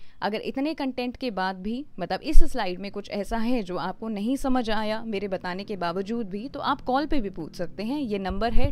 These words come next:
टाइमिंग्स आपके सामने है, आप कॉन्टैक्ट कर सकते हैं। अगर आपको कोई और इन्फॉर्मेशन चाहिए regarding फीस, कोर्स, आप उससे रिलेटेड भी इन्फॉर्मेशन ले सकते हैं। I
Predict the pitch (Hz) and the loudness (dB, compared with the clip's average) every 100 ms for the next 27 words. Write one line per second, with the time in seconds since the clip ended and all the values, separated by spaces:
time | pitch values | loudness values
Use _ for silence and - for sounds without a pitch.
0 | 226 180 208 220 196 175 190 185 170 190 | 2 -6 -6 -4 -4 -4 -6 -6 -4 -4
1 | 233 262 - - - - 196 220 240 214 | -4 -6 -8 -12 -14 -4 -2 0 -2 0
2 | 185 202 202 196 190 185 - 220 302 196 | -2 -2 -4 2 6 4 4 -4 -6 -8
3 | 190 - 196 226 254 262 285 277 277 - | -10 -6 -4 0 0 -2 -4 -4 -4 -2
4 | 240 311 302 302 277 269 277 262 247 247 | -2 0 0 0 0 -2 -2 -2 -2 -2
5 | 269 202 185 185 208 220 - 214 214 208 | -4 -2 -2 -2 -4 -8 -8 -8 -8 -10
6 | - - 190 196 - - 240 269 - 285 | -8 -4 -4 -2 -4 -4 -6 -6 -6 -6
7 | 247 214 208 208 226 196 208 175 - 359 | -4 -4 -4 -4 -4 -4 -6 -6 0 2
8 | 247 185 165 - - 175 180 - - - | 2 0 -2 -6 -6 -8 -10 -12 -16 -18
9 | - 180 | -6 -2